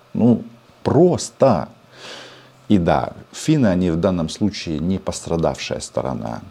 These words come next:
А, предположу, что история о том, что они перестали купаться в, м, и ходить в баун-, в сауны,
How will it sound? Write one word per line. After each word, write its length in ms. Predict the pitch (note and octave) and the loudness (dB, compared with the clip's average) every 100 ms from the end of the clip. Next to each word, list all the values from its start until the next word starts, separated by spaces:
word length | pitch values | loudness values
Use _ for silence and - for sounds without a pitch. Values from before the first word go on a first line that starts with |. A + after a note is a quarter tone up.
| - - - - - - - | -20 -20 -18 -16 -18 -20 -12
А, 320 | F#2 D2 C#2 - - _ _ G2+ F2 - - - - | -6 -6 -6 -10 -16 _ _ 0 0 -8 -16 -14 0
предположу, 960 | B2+ B2 - G#2+ G#2+ F2+ A#2 E3 D#3+ - - _ | 2 2 4 6 6 4 2 2 2 -4 -16 _
что 340 | - - G#2 F#2+ | -10 -4 2 2
история 460 | F#2 - G2 F#2 | 2 2 4 4
о 40 | E2 | 0
том, 180 | F#2 E2+ | -4 -6
что 180 | - | -4
они 140 | F2 F2 | -2 -2
перестали 540 | G2 F2 - F2 D#2+ | 0 -2 0 0 0
купаться 560 | D#2+ E2+ - D#2 - D#2 | -2 -4 -2 -4 -4 -6
в, 480 | D2 D#2+ D2+ C#2 B1+ | -4 -2 -2 -2 -6
м, 400 | B1 B1 A#1+ A#1 - | -8 -10 -10 -10 -8
и 40 | |
ходить 280 | - D#2 D#2 | -6 -4 -6
в 120 | C#2+ | -2
баун-, 420 | F2+ D3 D3 A#2 G2+ | 0 2 0 -2 -2
в 180 | F2+ | -6
сауны, 540 | - C3 C#3+ B2+ A2 | -2 2 4 4 0